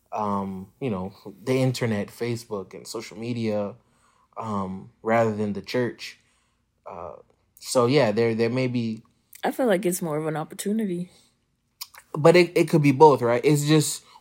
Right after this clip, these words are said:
Speaker 1: when you put it on your, when you create your, your swot analysis, um,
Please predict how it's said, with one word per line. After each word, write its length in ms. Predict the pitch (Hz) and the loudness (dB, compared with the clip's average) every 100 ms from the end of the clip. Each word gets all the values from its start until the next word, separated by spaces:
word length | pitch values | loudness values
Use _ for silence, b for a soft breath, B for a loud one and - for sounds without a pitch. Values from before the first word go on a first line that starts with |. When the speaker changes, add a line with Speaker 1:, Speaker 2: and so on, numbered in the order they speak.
| - | 2
Speaker 1:
when 140 | 160 | 4
you 120 | 170 | 4
put 180 | 160 202 | 6 8
it 100 | 190 | 8
on 220 | 151 147 | 4 2
your, 220 | 143 131 | 2 2
when 160 | 127 139 | 2 2
you 80 | 143 | 0
create 360 | - 170 165 | 2 2 2
your, 140 | 143 117 | -2 -2
your 220 | 110 113 | -2 -4
swot 240 | - 123 | 0 0
analysis, 680 | 113 110 107 104 107 104 - _ _ _ _ _ - | 2 0 0 -2 -6 -8 -10 _ _ _ _ _ -10
um, 560 | - 113 107 82 76 | -4 -2 -2 -6 -14